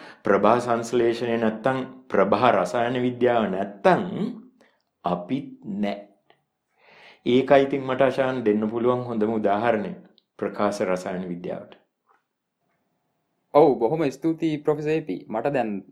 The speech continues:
Speaker 2: තේරෙන විදිහට මේ ප්‍ර-, ප්‍රකාශ රසායන විද්‍යාව කියන්නේ, ප්‍ර-, ප්‍රභා රසායන විද්‍යාව කියන්නේ ගොඩක්, අ, වැදගත්, ඒ වගේම ගොඩක් ඉන්ටරෙස්ටිං ඇප්ලිකේෂන් තියෙන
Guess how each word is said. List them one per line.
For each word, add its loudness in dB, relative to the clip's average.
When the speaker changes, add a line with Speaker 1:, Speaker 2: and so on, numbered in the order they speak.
Speaker 2:
තේරෙන 2
විදිහට 0
මේ 0
ප්‍ර-, -6
ප්‍රකාශ 2
රසායන -2
විද්‍යාව -2
කියන්නේ, -10
ප්‍ර-, -12
ප්‍රභා 4
රසායන -2
විද්‍යාව -2
කියන්නේ -6
ගොඩක්, -2
අ, -2
වැදගත්, 0
ඒ -2
වගේම 0
ගොඩක් -2
ඉන්ටරෙස්ටිං -4
ඇප්ලිකේෂන් -6
තියෙන -4